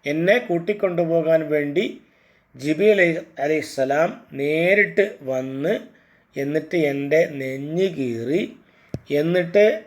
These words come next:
ഹൃദയത്തിനെ നേരത്തെ പറഞ്ഞതുപോലെ തന്നെ സംസം വെള്ളം കൊണ്ട് കഴുകി, ഏ, എന്നിട്ട് നുറച്ചു, ഹിക്മത്തൻ വ ഈമാന, ഹിക്മത്തും ഈമാനും നുറച്ച്,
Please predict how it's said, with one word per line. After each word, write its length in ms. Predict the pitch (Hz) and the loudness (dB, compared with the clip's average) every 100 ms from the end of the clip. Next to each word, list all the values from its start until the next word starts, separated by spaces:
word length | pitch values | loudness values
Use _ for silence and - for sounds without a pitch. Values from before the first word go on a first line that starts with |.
| _ _ _ _ _ | _ _ _ _ _
ഹൃദയത്തിനെ 880 | - 139 147 175 185 180 170 160 170 208 233 - _ _ _ _ | -4 -2 4 4 4 0 -2 2 4 2 0 -8 _ _ _ _
നേരത്തെ 300 | 156 165 170 | 0 2 2
പറഞ്ഞതുപോലെ 600 | 165 165 165 165 160 160 160 | 2 2 2 2 4 4 2
തന്നെ 140 | 165 151 | 0 0
സംസം 560 | 135 143 151 165 180 | 0 -2 -2 -2 0
വെള്ളം 480 | 156 143 143 139 135 | 0 0 0 -2 -2
കൊണ്ട് 600 | 123 127 131 180 247 - _ _ _ _ | -4 -4 2 2 2 -2 _ _ _ _
കഴുകി, 680 | - 131 131 139 139 226 277 - _ _ _ _ - | -2 0 0 -2 -2 -2 -4 -10 _ _ _ _ -2
ഏ, 160 | 170 202 302 - _ _ _ _ _ _ _ _ 156 | 4 4 2 -6 _ _ _ _ _ _ _ _ -4
എന്നിട്ട് 460 | 165 190 202 214 226 220 | 0 2 2 6 4 4
നുറച്ചു, 540 | 180 160 160 170 170 175 | -4 0 2 2 0 -4
ഹിക്മത്തൻ 880 | 165 156 - 170 170 170 175 165 | -2 -4 -4 -2 -2 0 -2 0
വ 100 | 156 | 2
ഈമാന, 600 | 151 139 147 156 156 160 139 107 - _ _ _ _ _ _ - - | 2 2 0 2 4 4 2 -4 -18 _ _ _ _ _ _ -20 -8
ഹിക്മത്തും 680 | 143 - 180 180 170 196 247 | -8 -2 2 2 2 -2 -4
ഈമാനും 600 | 156 160 160 160 160 196 247 - _ - | -2 0 4 6 6 4 0 -8 _ -14
നുറച്ച്, 600 | 139 139 139 135 - 220 | -6 -4 -2 -4 -4 -4